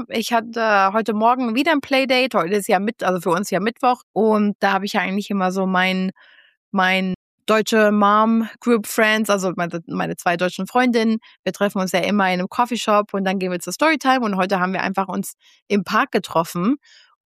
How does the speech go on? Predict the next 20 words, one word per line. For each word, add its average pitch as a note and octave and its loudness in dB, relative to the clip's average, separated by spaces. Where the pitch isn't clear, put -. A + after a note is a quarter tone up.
Und A3 4
mit A3 2
der A3 0
einen A#3+ 2
hab G#3+ 2
ich A#3+ -2
mich A3 2
irgendwie G3 0
die G3+ 2
letz-, A#3 0
in - -4
den G#3+ 2
letzten, G#3 0
weiß F#3+ -2
ich G3 0
nicht, E3 -4
in F#3+ -4
der E3+ 0
letzten E3+ -2
Woche E4+ 2